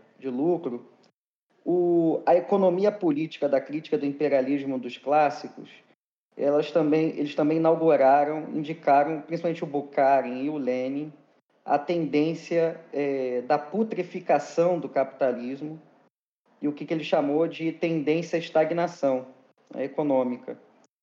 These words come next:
Isso é muito polêmico, mas tem a ver um pouco com a reflexão que a Ju traz com, com as sucessivas crises de superacumulação e a, e a necessidade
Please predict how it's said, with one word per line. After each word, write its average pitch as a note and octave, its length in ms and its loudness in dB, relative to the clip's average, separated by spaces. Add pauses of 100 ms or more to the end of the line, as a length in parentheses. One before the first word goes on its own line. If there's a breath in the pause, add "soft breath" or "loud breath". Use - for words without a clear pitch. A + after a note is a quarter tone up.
(200)
Isso E3+ 220 -2
é F3+ 60 4
muito F#3 240 -6
polêmico, F3 800 0 (320)
mas C3+ 160 -2
tem E3 160 0
a D#3+ 80 4
ver D3 160 0
um E3 100 2
pouco E3 240 0
com E3+ 60 4
a - 20 4
reflexão D#3 560 -2
que D3+ 100 -2
a C#3 80 2
Ju D3 200 -6
traz C3+ 640 0 (760)
com, D3 880 -2
com - 80 -2
as D3+ 120 2
sucessivas E3 680 -4
crises E3+ 400 -8
de C#3+ 120 -10
superacumulação C#3+ 1300 0 (760)
e F3+ 480 -4
a, C#3 920 4
e D3 120 2
a D#3+ 120 6
necessidade D#3+ 1000 2